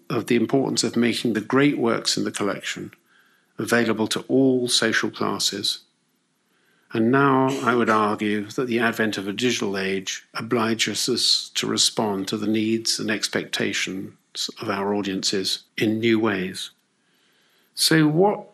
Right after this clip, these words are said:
might this new commonwealth entail for museums and for their relationship with their many different publics? The wealth that we might all share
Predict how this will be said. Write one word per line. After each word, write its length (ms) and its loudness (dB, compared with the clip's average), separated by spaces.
might 360 2
this 200 2
new 340 2
commonwealth 800 0
entail 440 0
for 140 -4
museums 800 -4
and 320 -2
for 160 -8
their 220 0
relationship 640 0
with 100 -6
their 140 0
many 240 0
different 320 -4
publics? 640 -4
The 80 4
wealth 640 0
that 80 -2
we 160 2
might 240 2
all 160 0
share 600 0